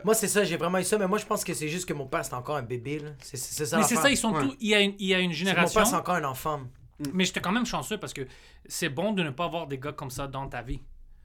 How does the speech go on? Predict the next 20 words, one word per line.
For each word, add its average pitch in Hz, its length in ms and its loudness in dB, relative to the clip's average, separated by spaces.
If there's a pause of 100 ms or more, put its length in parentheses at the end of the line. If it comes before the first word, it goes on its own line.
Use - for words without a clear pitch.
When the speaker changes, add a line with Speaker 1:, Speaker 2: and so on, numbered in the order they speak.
(160)
Speaker 2:
Parce - 140 -10
que 147 100 -6
tu 131 200 -8
sais 147 140 -6
pas 180 100 -2
Speaker 3:
Mauvaise 175 220 4
Speaker 2:
comment 160 100 4
Speaker 3:
influence. 143 380 0
Speaker 2:
j'aurais, - 20 -2 (200)
ouais, 135 60 -6
com-, 151 140 -4
Speaker 3:
Ouais. 139 60 2 (160)
Speaker 2:
comment 151 280 -4
je 135 140 -6
pouvais, 139 400 -6
comme, 127 280 -10
Speaker 1:
Ouais, 165 160 0
mais 180 60 2 (100)
Speaker 2:
devenir. 160 80 0
Speaker 1:
ouais. 165 80 -2